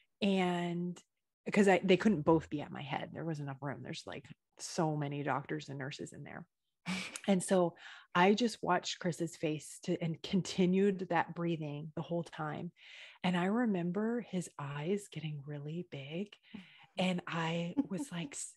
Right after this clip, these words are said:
Speaker 1: I wanted to say to him, "Stop looking like that," because it was freaking me out, the
Speaker 2: <laughs>
Speaker 1: face he was making. And he was making that face at the point that they were pulling his body <laughs> out.
Speaker 2: Oh my
Speaker 1: And it
Speaker 2: gosh.
Speaker 1: was just like, I was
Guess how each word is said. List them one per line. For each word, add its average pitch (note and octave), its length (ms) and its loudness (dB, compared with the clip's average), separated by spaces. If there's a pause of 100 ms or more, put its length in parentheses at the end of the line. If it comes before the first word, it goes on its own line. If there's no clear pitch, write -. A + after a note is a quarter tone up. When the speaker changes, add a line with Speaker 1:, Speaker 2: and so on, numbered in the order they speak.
Speaker 1:
I G3 180 8
wanted F#3+ 680 6
to F#3+ 100 0
say E3+ 260 0
to F3 60 0
him, D#3+ 200 -4
"Stop G#3 480 2
looking F#3+ 440 4
like C3 340 -4
that," - 280 2
because G#3 220 6
it E3+ 40 6
was D#3+ 160 0
freaking F#3+ 480 4
me G3 180 6
out, F3 460 8 (420)
the G#3 160 8
Speaker 2:
<laughs> - 20 -6
Speaker 1:
face G3+ 380 6
he A#3 100 4
was F#3+ 160 4
making. G#3 520 2
And G3+ 280 4
he - 180 6
was G3 140 6
making G3+ 300 4
that - 180 0
face F#3+ 200 2
at F3 80 0
the F3 80 -2
point - 280 -2
that D#3+ 100 -12
they D#3+ 100 0
were C#3+ 80 -2
pulling D#3 640 -4
his - 240 -10
body - 460 2 (120)
<laughs> - 120 0
out. E4 260 8 (240)
Speaker 2:
Oh E3+ 300 4
my D#3+ 300 2
Speaker 1:
And G#3+ 420 8 (100)
it A3+ 160 10
Speaker 2:
gosh. - 20 4
Speaker 1:
was A#3 220 6
just A#3+ 240 2
like, A#3 140 0
I G#3 100 4
was G#3+ 220 0